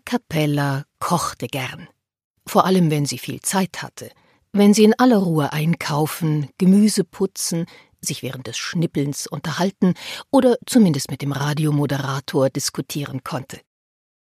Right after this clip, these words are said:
Das tat sie, wenn niemand da war, der für einen Meinungsaustausch zur Verfügung stand.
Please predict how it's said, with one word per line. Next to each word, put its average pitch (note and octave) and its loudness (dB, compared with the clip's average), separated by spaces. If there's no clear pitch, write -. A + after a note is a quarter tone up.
Das B3 -2
tat A3 2
sie, C4+ 0
wenn B3+ 6
niemand A#3+ 6
da D3+ 0
war, F3+ -4
der A#3 0
für - -6
einen C#4 2
Meinungsaustausch - -2
zur - -2
Verfügung D#3+ -4
stand. - -10